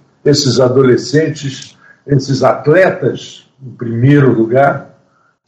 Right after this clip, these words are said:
e que têm alguma deficiência, mas que a deficiência deles é, é tão pequena perto da beleza que é esse, esse programa. E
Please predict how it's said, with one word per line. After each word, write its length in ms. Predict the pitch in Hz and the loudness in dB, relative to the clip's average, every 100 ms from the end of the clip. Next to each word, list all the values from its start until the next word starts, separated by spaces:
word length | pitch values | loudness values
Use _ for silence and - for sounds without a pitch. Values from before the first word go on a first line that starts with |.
| - | -16
e 140 | 135 | -14
que 380 | 131 143 139 127 | -6 2 2 2
têm 260 | 127 156 170 | 0 2 4
alguma 560 | 147 123 - 220 208 156 | 4 0 0 0 2 2
deficiência, 800 | 139 - - 135 185 196 139 117 | 0 -4 -8 -2 0 -2 -4 -6
mas 300 | 135 131 - | -4 -4 -4
que 80 | |
a 40 | 123 | -4
deficiência 640 | 123 123 - 151 147 - | -4 -6 -4 -2 0 -2
deles 500 | 113 135 151 151 - - _ _ _ - | -2 0 2 0 -4 -10 _ _ _ -2
é, 380 | 143 143 143 139 | 0 2 2 0
é 40 | |
tão 280 | - 170 160 | 0 0 0
pequena 480 | 143 - 170 160 139 | -2 -2 0 2 0
perto 360 | - 151 - | 2 0 0
da 80 | 135 | -2
beleza 640 | 120 127 117 147 147 113 | 2 2 4 4 2 0
que 140 | 107 117 | 0 2
é 120 | 113 | 4
esse, 560 | 113 113 - 113 110 - | 4 2 -4 -8 -8 -8
esse 200 | 107 - | -10 -12
programa. 800 | - 87 107 139 139 139 131 - - - _ _ _ - | -14 -8 0 2 2 2 -2 -6 -20 -20 _ _ _ -2
E 680 | 120 123 123 123 123 120 | 2 4 6 6 4 2